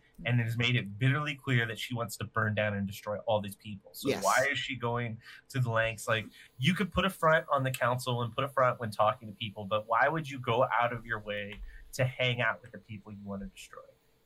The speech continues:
Speaker 1: Then you have Psylocke here, actual, like, like,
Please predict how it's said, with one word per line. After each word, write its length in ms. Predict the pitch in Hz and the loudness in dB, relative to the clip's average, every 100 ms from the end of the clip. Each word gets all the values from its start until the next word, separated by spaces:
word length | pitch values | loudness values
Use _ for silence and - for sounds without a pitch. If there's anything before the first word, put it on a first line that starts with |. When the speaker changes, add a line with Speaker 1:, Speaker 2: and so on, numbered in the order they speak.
| _ - | _ 0
Speaker 1:
Then 520 | 143 285 311 170 196 - _ _ - | 4 6 6 4 0 -8 _ _ -2
you 140 | 135 | 4
have 340 | 139 131 - - | 6 6 4 0
Psylocke 520 | - 180 160 98 - | 4 6 6 4 -2
here, 220 | 95 - | -12 -2
actual, 420 | 127 175 - 139 127 - | 0 0 -2 -8 -10 -2
like, 260 | 120 110 101 | 2 2 0
like, 220 | 113 101 | -4 -4